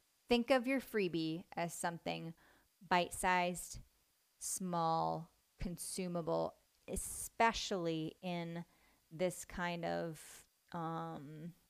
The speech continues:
I don't even know what to call it, like, scan happy, scroll happy environment where everybody's, like, super busy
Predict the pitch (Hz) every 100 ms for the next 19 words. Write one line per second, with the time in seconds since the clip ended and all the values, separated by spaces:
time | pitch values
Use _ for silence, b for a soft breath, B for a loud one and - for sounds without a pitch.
0 | - 220 285 294 277 226 190 208 - 180
1 | 165 - - 175 170 - _ b b b
2 | b b b b b b b b - -
3 | - 247 226 214 208 208 202 233 202 190
4 | 202 190 185 - - 196 180 185 185 180
5 | 175 175 170 170 165 B B B 190 180
6 | 170 165 160 160 - 160 165 180 202 247
7 | 262 - 240 226 - - 233 226 220 208
8 | 208 208 202